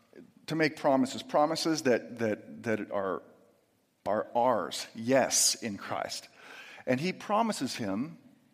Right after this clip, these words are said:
verse thirteen of chapter fifteen of Genesis, he says, part of the promise is he says, "Know for certain that your offspring,"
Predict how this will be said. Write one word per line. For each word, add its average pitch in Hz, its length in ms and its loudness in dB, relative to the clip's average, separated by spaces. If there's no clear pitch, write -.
verse 147 260 -4
thirteen 190 600 -2
of 127 200 -4
chapter 135 340 2
fifteen 165 420 -6
of 160 80 -10
Genesis, 123 440 0
he 135 100 -2
says, 131 320 0
part 190 220 6
of 214 100 2
the 208 60 -8
promise 123 680 0
is 131 100 -8
he 147 60 -10
says, 143 260 -2
"Know 190 240 4
for 226 180 -6
certain 135 460 0
that 131 140 4
your 180 180 -4
offspring," - 640 -2